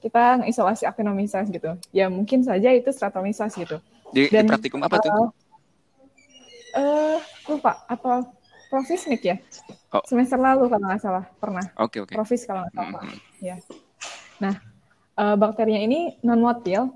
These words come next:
Speaker 1: tapi uniknya tuh, eh, dia punya filamen. Nah, jadi mirip, mirip, mirip dengan fungi, eh, bisa menghasilkan spora, terus dia juga punya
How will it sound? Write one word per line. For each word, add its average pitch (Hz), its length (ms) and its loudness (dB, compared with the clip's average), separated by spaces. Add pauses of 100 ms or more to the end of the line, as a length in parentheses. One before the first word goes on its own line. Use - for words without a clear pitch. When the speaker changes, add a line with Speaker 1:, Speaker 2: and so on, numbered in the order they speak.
(260)
Speaker 1:
tapi 226 320 -2
uniknya 247 320 0
tuh, 330 320 -2 (400)
eh, 214 160 0
dia 233 160 2
punya 269 240 0
filamen. 220 480 0 (800)
Nah, 190 320 -6 (640)
jadi 226 160 2
mirip, 269 320 4 (160)
mirip, 247 400 2
mirip 254 240 2
dengan 233 240 2
fungi, 247 640 2 (640)
eh, 196 320 0
bisa 196 320 -2
menghasilkan 202 560 -2
spora, 233 480 4
terus 247 160 -6
dia 226 160 4
juga 196 240 0
punya 190 320 -4